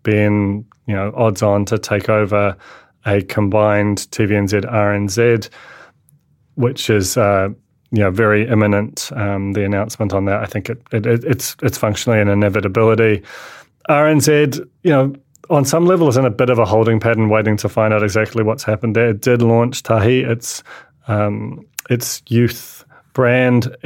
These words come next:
had the feel of a kind of a soft launch. This is the thing that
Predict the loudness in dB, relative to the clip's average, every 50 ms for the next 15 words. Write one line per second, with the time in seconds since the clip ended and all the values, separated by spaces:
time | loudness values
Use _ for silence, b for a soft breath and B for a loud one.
0 | -10 -8 -4 -2 0 0 0 -2 -4 -2 0 2 2 4 4 4 2 2 2 0
1 | 2 0 2 2 2 0 0 0 0 0 0 0 0 0 0 0 0 -2 -2 -2
2 | -2 -2 0 0 -2 0 0 0 2 2 2 2 2 0